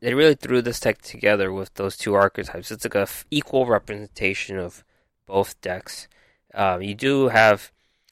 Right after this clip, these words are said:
Dark Requiem X Zs and Dark Rebellion X Zs, Phantom Knight's Break Sword, and then the rest of them are the Burning Abyss cards. Virgil,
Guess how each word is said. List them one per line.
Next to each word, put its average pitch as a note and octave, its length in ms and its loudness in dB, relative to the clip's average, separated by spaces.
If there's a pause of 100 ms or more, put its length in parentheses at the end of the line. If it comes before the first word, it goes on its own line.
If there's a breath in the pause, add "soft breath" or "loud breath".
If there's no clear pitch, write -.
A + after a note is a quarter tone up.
(300)
Dark A2+ 240 0
Requiem A2+ 440 4
X G2+ 220 -4
Zs G#2 500 -8 (120)
and G2+ 200 -8
Dark G2+ 260 0
Rebellion A2+ 540 2
X G2 180 -12
Zs, G2 340 -14
Phantom G#2+ 360 -6
Knight's G#2 200 -2
Break G#2+ 300 -6
Sword, F#2+ 460 -10 (360)
and A2+ 80 -6
then B2 120 2
the B2+ 80 0
rest A2+ 260 2
of C3 60 -14
them A#2 100 -6
are G#2 80 0
the G2+ 160 -4 (100)
Burning G#2+ 220 0
Abyss F#2+ 280 -4
cards. - 260 -16
Virgil, G#2+ 580 -2